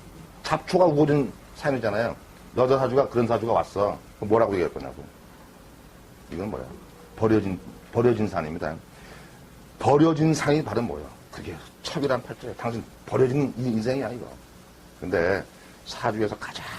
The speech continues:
어려운 게 뭐냐면, 아까도 내가 조금 전에 사주 봤지만, 참 이게 안 좋은 사주 얘기해 줄 때가 난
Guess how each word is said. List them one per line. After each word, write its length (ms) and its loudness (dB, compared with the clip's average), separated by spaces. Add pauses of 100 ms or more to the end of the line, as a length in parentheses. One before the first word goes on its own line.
(240)
어려운 280 2
게 80 -4
뭐냐면, 520 -8 (520)
아까도 300 -2
내가 160 -4
조금 220 -4
전에 120 -2
사주 220 -6
봤지만, 380 -10 (200)
참 180 -8
이게 160 -4 (680)
안 260 4
좋은 240 6
사주 300 2
얘기해 240 2
줄 120 -10
때가 240 0
난 240 -2